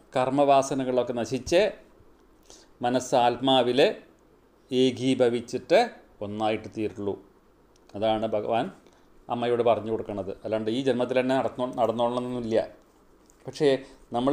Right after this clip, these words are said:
ചെയ്ത കാര്യങ്ങളൊന്നും നമ്മുടെ അന്ധഃകരണത്തിൽ ആ ജീവൻ മറക്കില്ല. അത് വേറെ ജന്മം എടുക്കും. അടുത്ത ജന്മത്തിൽ ഈ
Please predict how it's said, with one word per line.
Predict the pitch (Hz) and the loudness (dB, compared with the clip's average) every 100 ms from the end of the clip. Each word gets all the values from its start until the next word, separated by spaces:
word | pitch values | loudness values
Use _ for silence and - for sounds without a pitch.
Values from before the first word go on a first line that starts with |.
| 143 | 2
ചെയ്ത | 147 135 131 | 2 2 4
കാര്യങ്ങളൊന്നും | 120 127 135 131 131 233 254 - - 110 | 4 4 0 0 0 -4 -6 -12 -12 -6
നമ്മുടെ | 117 123 196 - - _ _ _ _ _ _ _ | 2 2 2 -2 -20 _ _ _ _ _ _ _
അന്ധഃകരണത്തിൽ | - 117 135 - 127 123 - 135 202 - - _ - | -12 -4 -2 0 0 0 0 0 0 -2 -18 _ -6
ആ | 113 113 | -6 -4
ജീവൻ | 120 147 226 - - | 0 0 0 -6 -8
മറക്കില്ല. | 113 117 - 123 104 - - _ _ _ _ _ _ _ _ _ _ _ _ - | -6 -6 -6 -2 -2 -4 -12 _ _ _ _ _ _ _ _ _ _ _ _ -6
അത് | 123 143 | 0 6
വേറെ | 135 165 | 6 6
ജന്മം | 160 160 | 4 4
എടുക്കും. | 156 135 175 214 - - | 2 0 -4 -6 -14 -10
അടുത്ത | 107 135 | -6 0
ജന്മത്തിൽ | 143 147 131 151 208 - - - _ | 2 2 0 2 2 0 -16 -20 _
ഈ | 139 | -6